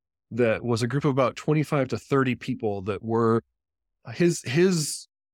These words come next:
family, his spiritual family. He, they, they literally called him their father, their spiritual father, their apostolic father. He called them his sons and daughters.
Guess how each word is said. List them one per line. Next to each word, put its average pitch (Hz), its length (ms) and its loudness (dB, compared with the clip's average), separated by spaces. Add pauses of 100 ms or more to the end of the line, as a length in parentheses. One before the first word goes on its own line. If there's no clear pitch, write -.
family, 185 360 0
his - 160 -8
spiritual 165 400 -2
family. 139 360 0
He, 123 300 -4
they, 123 240 2
they 123 260 0
literally 131 460 2
called 127 300 -4
him 135 260 -2
their 117 300 -2
father, 135 600 -4
their 127 180 -8
spiritual 127 400 -4
father, 127 380 -2
their 117 140 -4
apostolic 117 400 -4
father. 123 320 -4
He 127 140 -6
called 120 260 -8
them 120 120 -6
his - 180 -8
sons 120 260 -4
and 110 140 -4
daughters. 120 480 -6